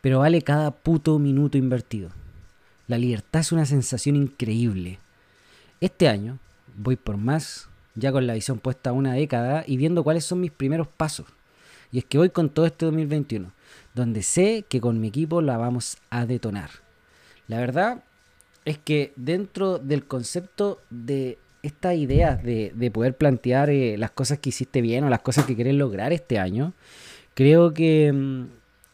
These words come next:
es más importante enfocarte en los puntos de acción directo. Olvídate de pensar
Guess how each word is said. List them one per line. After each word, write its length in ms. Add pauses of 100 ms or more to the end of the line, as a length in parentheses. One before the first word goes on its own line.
es 60
más 220
importante 540
enfocarte 480
en 60
los 80
puntos 360
de 60
acción 300
directo. 420 (720)
Olvídate 400
de 80
pensar 520